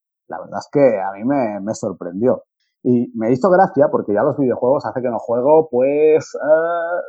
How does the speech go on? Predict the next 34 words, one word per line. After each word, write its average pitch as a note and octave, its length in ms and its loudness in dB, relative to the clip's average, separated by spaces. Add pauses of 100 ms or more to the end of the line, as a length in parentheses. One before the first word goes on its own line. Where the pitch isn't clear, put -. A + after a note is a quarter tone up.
(120)
tengo G#2+ 320 -4
treinta A#2+ 360 -2
y E3+ 120 4
uno, F#3+ 240 2
pues F3 160 2
hace D#3 180 2
trece A2 300 0
años, G2 260 -8
yo A#2 100 0
desde B2 160 0
los G#2 180 -2
dieciocho. G#2+ 540 -6 (280)
Porque A2+ 320 0
tuve D#3+ 200 6
un F#3+ 80 6
episodio E3 400 4
un E3 80 0
poco C#3+ 200 4
desagradable. G#2 720 0 (220)
Iba C#3+ 420 4
para A#2 120 0
sacarme B2+ 380 0
la A#2 80 4
selectividad. G#2+ 640 0 (460)
Y F2+ 360 -6
sí, D#3+ 320 0
estudié A#2 600 2
y B2 80 -2
tal, D3 240 0
y A#2 40 -4
me G2+ 100 -6
saqué G2 200 -8
la A2+ 120 0
selectividad. G2+ 640 -2